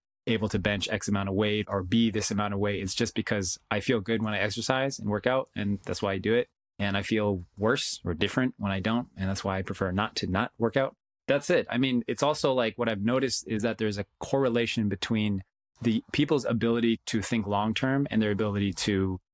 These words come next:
exercise consistently and also have sexual integrity. So this is something that I recommend to people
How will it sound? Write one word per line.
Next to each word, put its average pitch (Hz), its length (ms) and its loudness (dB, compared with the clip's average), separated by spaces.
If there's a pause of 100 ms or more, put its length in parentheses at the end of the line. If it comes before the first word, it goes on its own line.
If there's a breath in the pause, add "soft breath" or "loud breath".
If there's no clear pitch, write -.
(100)
exercise 101 580 0
consistently 135 640 0
and 107 100 -2
also 123 240 0
have 107 200 0
sexual 104 380 -2
integrity. 95 420 -4
So - 120 -2
this 110 180 0
is 120 100 2
something 117 240 2
that 101 140 0
I 98 60 2
recommend 101 640 0
to - 80 -8
people 98 440 0